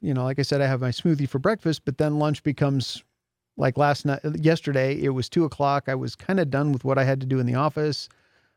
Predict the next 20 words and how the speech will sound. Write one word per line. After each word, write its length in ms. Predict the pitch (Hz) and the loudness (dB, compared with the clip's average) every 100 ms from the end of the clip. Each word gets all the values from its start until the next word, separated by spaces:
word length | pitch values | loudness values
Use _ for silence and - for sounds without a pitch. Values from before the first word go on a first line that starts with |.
| _ | _
I 80 | 123 | 2
was 160 | 120 113 | 2 2
gonna, 280 | 147 123 113 - _ - | 2 0 -2 -12 _ -2
gonna 340 | 127 120 117 | 0 2 0
move 340 | 117 135 139 127 | 0 2 2 2
on 300 | 127 127 120 | 0 0 -2
to 140 | 127 | -2
the, 320 | 117 113 113 - | -2 -2 -4 -2
to 100 | 127 | -2
the 120 | 117 | 2
dining 360 | 117 156 180 170 | 4 4 4 4
room 380 | 165 160 160 147 _ _ _ _ | 4 2 2 -2 _ _ _ _
or, 520 | - 123 117 117 117 - | -2 0 2 0 -2 -4
you 120 | 151 | -4
know, 280 | 117 117 117 - | -2 -4 -8 -8
go 160 | - 127 | -2 2
home. 360 | 147 180 175 160 | 4 2 2 0
And 180 | 131 | 0
then, 500 | 151 156 151 147 139 - _ _ _ | 0 0 0 0 -2 -4 _ _ _
uh, 460 | 143 120 117 - | -2 0 -2 -6